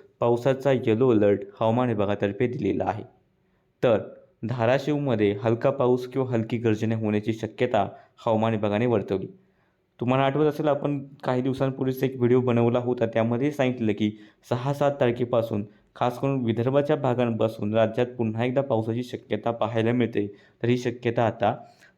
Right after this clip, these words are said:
सहा तारखेपासून पाहायला आपल्याला मिळणारच आहे. सोबतच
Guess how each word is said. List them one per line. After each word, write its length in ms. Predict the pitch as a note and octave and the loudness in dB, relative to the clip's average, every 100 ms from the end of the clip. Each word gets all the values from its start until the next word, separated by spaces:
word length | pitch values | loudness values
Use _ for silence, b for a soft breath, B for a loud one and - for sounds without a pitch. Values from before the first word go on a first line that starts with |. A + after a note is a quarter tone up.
| - - | -14 -6
सहा 280 | A2+ - C3+ | -4 -2 -2
तारखेपासून 880 | C3 A2 G2+ A2 A2 G#2+ - B2 D#3 - | 2 0 0 -2 0 -2 -2 -8 -8 -4
पाहायला 380 | G#2+ A2+ G2+ G#2 | -4 -2 -2 0
आपल्याला 320 | A2+ - G#2+ | -2 -2 -2
मिळणारच 500 | D3 A#2 G2+ G2 F#2 | 0 0 2 0 -2
आहे. 140 | F#2+ A2 _ _ _ b b b b b - | -6 -8 _ _ _ b b b b b 0
सोबतच 560 | B2+ C3+ C#3+ A2+ - | 2 2 0 0 -2